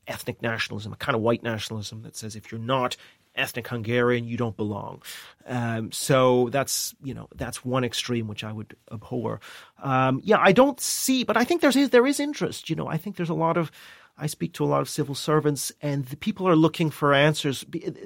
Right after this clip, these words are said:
because I don't think civic nationalism, this idea of British values, or, or it could be even neoconservatism in the American case about being defined by this muscular foreign policy. Uh, I don't think that really is the way forward,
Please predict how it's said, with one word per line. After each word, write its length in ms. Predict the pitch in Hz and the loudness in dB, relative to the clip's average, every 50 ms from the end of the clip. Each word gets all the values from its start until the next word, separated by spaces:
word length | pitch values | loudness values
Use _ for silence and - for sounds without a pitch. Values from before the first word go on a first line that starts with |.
| - | -10
because 220 | - 180 - 190 202 | -8 -6 0 4 4
I 80 | 196 | 6
don't 200 | 185 247 262 262 | 6 6 4 4
think 200 | - - 226 175 | 2 0 0 0
civic 340 | - - - 220 - 185 - | 0 2 2 4 2 2 2
nationalism, 560 | 175 175 165 170 - - 160 151 143 131 151 | 2 4 4 4 2 2 2 2 2 2 0
this 160 | 135 139 - | -4 -2 -4
idea 220 | - 147 139 143 135 | -4 -4 -2 -4 -6
of 60 | 117 | -4
British 280 | - 127 117 117 - _ | -4 -4 -4 -6 -4 _
values, 460 | 156 151 156 147 135 127 120 110 - | 2 2 4 4 2 0 -2 -2 -4
or, 180 | 120 113 113 107 - - - - - - - - - - - - - _ - 117 - | -4 -6 -6 -10 -14 -20 -20 -18 -18 -18 -18 -18 -20 -20 -20 -20 -20 _ -8 -6 -2
or 160 | 131 127 117 | 2 0 0
it 100 | 107 _ | 0 _
could 200 | - - 143 113 | 4 4 4 6
be 100 | 127 127 | 4 2
even 440 | 117 117 127 98 120 110 113 - - _ 135 | 4 2 2 2 0 -4 -4 -8 -8 _ -6
neoconservatism 960 | 117 123 123 117 110 - 113 107 - 151 151 139 139 - 120 110 - 110 104 | -2 0 -2 -2 -2 -4 -6 -4 4 4 4 4 4 -2 -4 -6 -6 -8 -10
in 100 | 107 104 | -10 -10
the 80 | 110 | -10
American 420 | 110 110 113 110 110 107 - 113 107 | -10 -10 -8 -8 -10 -10 -10 -14 -14
case 360 | _ - - - 104 - - | _ -16 -16 -14 -14 -14 -14
about 200 | 110 107 101 - | -14 -16 -16 -12
being 180 | - 110 104 101 | -12 -14 -12 -10
defined 420 | - 107 - - 113 110 107 101 | -12 -12 -8 -6 -4 -4 -4 -6
by 80 | 101 101 | -6 -10
this 180 | 104 101 - | -10 -10 -10
muscular 680 | 110 107 107 104 - - - - 107 101 104 104 98 92 - - - - - _ _ _ | -10 -10 -8 -8 -10 -12 -10 -8 -8 -6 -4 -4 -6 -6 -10 -20 -20 -20 -20 _ _ _
foreign 340 | - - - 110 107 107 104 | -14 -8 -6 -4 -4 -4 -6
policy. 640 | 98 - - 110 110 110 110 110 - - 85 65 - _ _ | -8 -2 0 0 2 2 0 0 -2 -4 -6 -8 -8 _ _
Uh, 260 | - 117 113 117 113 - | -10 -8 -6 -6 -6 -4
I 140 | - 143 151 | -2 0 4
don't 160 | 175 175 165 | 4 4 4
think 260 | 170 165 147 131 113 | 4 2 2 0 -2
that 320 | 113 139 135 135 127 - _ - | -2 0 2 2 0 0 _ -10
really 440 | 120 123 120 131 131 120 127 127 | -10 -4 -2 -2 0 0 -2 -4
is 240 | 127 - 135 123 110 | -4 -4 -8 -10 -8
the 100 | - 120 | -8 -6
way 240 | 117 123 120 117 113 | -6 -4 -4 -6 -8
forward, 600 | 101 - - 113 117 131 135 180 190 202 - - | -8 -12 -12 -10 -10 -8 -8 -8 -10 -10 -14 -18